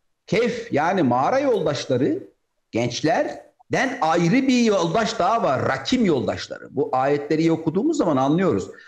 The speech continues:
Bunların başına çok ilginç bir olay gelmiş. Devam edeceğiz. Sığındığı vakit gençler mağaraya. Mağaraya giriyorlar. İşte bu Hadrianus dönemi, milattan sonra yüz yirmi beş. Öyle ki dediler, "Rabbimiz ver bize katından indinden bir rahmet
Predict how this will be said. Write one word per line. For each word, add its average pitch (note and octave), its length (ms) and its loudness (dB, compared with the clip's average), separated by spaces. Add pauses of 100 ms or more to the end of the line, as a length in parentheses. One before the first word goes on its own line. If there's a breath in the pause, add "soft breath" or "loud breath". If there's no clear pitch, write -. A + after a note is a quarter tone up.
(140)
Bunların G#3+ 440 2
başına A#3+ 340 0
çok C4+ 240 -2
ilginç G#3+ 360 2
bir A3+ 60 2
olay G#3 260 0
gelmiş. G2+ 500 -4 (680)
Devam D#3 260 0
edeceğiz. - 460 -6 (720)
Sığındığı A#3 540 0
vakit C4+ 340 -2
gençler G3+ 360 0
mağaraya. B2+ 540 -2 (880)
Mağaraya B2+ 440 0
giriyorlar. A#2+ 600 0 (240)
İşte D3 220 -2
bu C#3+ 160 -2
Hadrianus E3 600 0
dönemi, G2 420 -2
milattan A2+ 460 -2
sonra B2+ 260 0
yüz B2 200 2
yirmi A#2+ 160 4
beş. - 260 0
Öyle F3+ 280 2
ki E3+ 140 2
dediler, F3 420 0
"Rabbimiz E3+ 680 0
ver G3+ 220 0
bize G#3 220 -2
katından F#3+ 560 0
indinden E3 560 2
bir D3+ 100 2
rahmet E3+ 720 -2